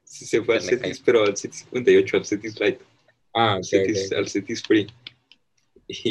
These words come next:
Speaker 3: Sí,
Speaker 1: ahí también.
Speaker 3: al chile está más chido el Cetis cincuenta y ocho, eh. No se metan
Speaker 1: Oye.
Speaker 3: al Cetis.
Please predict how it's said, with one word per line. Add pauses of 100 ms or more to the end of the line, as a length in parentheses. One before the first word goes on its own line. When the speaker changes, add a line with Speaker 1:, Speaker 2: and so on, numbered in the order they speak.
Speaker 3:
Sí,
Speaker 1:
ahí
también.
Speaker 3:
al
chile
está
más
chido
el
Cetis
cincuenta
y
ocho,
eh. (680)
No
se
metan
Speaker 1:
Oye.
Speaker 3:
al
Cetis.